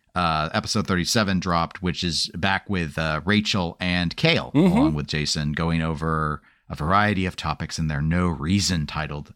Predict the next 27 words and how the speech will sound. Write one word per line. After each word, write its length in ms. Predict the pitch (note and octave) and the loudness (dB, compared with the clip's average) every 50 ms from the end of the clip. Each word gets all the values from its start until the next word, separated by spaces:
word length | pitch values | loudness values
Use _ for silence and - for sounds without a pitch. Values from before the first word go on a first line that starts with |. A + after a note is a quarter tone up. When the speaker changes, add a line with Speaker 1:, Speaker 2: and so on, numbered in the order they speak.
| _ - | _ -10
Speaker 1:
episode. 360 | - - - - - - - | -10 -8 -6 -6 -6 -6 -2
Speaker 2:
Mm-hmm. 360 | G2 F#2+ F2 D#2+ - - E3 F#3+ - - - - - - - - | -2 0 0 0 0 0 -2 -2 -2 -6 -14 -14 -20 -20 -20 -12
Very 160 | - - D#2+ E2 | -8 -8 -4 2
Speaker 1:
And 160 | G2+ A2 A2+ | 4 4 6
Speaker 2:
good. 80 | A2+ | 6
Speaker 1:
then, 380 | A2 A2 G#2+ G#2+ G#2+ G#2 G2+ G#2 | 6 6 6 6 4 4 4 4
uh, 380 | G#2+ G2+ G2 F#2+ F#2 F#2 F2+ F2+ | 4 4 4 4 4 4 2 2
we 200 | F2+ G#2 G#2+ A#2 | 4 4 4 4
also 640 | B2 A2+ A2+ A2 G#2 - - A2 G#2 G#2 G2+ G2+ G2 | 6 4 4 4 4 2 4 4 4 4 4 4 2
saw 760 | F#2 - - - G#2+ G2 G2 F#2+ F#2 F#2 F#2 F2+ F2+ F#2 F2+ | 2 2 2 2 4 4 4 4 4 4 4 4 4 2 2
Final 300 | - A#2 A#2 A2 G2+ F2+ | 2 2 2 4 4 2
Round 440 | F#2 G#2 A2 C3 E3+ G#3+ G#3+ G#3+ - _ _ _ _ _ _ _ | 4 4 6 6 6 6 4 2 -2 _ _ _ _ _ _ _
had 360 | - G#2+ G2+ F#2+ F#2+ F2+ D2+ | -4 -2 0 0 0 0 0
their 300 | - G2 F#2 F2 E2+ E2+ | 0 0 2 2 0 0
Beasts 600 | C#2+ D2 A#2+ B2 C#3 C#3+ - - - - - - - | 0 2 4 4 4 6 4 2 2 2 2 2 2
episode, 600 | - C#3+ - E3 C#3+ - E3 D#3+ G3+ G3+ F#3+ F#3+ - _ _ - | 2 0 0 0 2 2 4 4 4 2 0 -4 -10 _ _ -2
which 260 | G2 F#2+ F#2 - - | -2 -2 0 0 0
talked 240 | - A#2+ G2+ - - | 2 2 2 2 0
a 60 | G#2+ | -2
lot 180 | F#2+ F#2 F#2 F#2 | 0 2 2 2
about 240 | F2 F2+ E2+ E2+ - | 2 0 0 0 0
Centaur. 460 | - - F#2 F2 - C#3 F#3+ C#4 - _ - G2 G#2 | 0 0 0 0 2 0 0 0 -4 _ -14 -8 -4
Speaker 2:
Ooh, 140 | C3+ E3+ D3 | 0 2 4
with 220 | G2+ G2 F#2 - | 4 4 2 2
the, 200 | - G#2 G2 F2+ F2 G2 | 0 -2 -2 0 0 2
yeah, 280 | F#2+ F#2+ A2+ C3 C3+ | 4 4 4 4 4
the 320 | G2 F2+ E2+ F2 - - | 4 2 2 2 2 -2